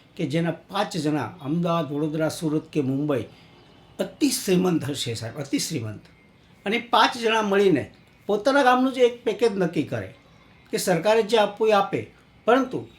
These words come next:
અમે ખેડૂતોને આટલું આપશું. આવું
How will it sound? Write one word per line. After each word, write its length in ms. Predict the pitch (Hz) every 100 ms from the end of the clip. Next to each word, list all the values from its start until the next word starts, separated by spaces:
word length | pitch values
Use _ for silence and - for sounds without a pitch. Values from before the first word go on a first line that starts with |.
| _ _ -
અમે 180 | 170 269 302
ખેડૂતોને 480 | 226 240 233 226
આટલું 320 | 202 - 196 170
આપશું. 360 | 160 - 147 98 - _ - - -
આવું 300 | 160 208 165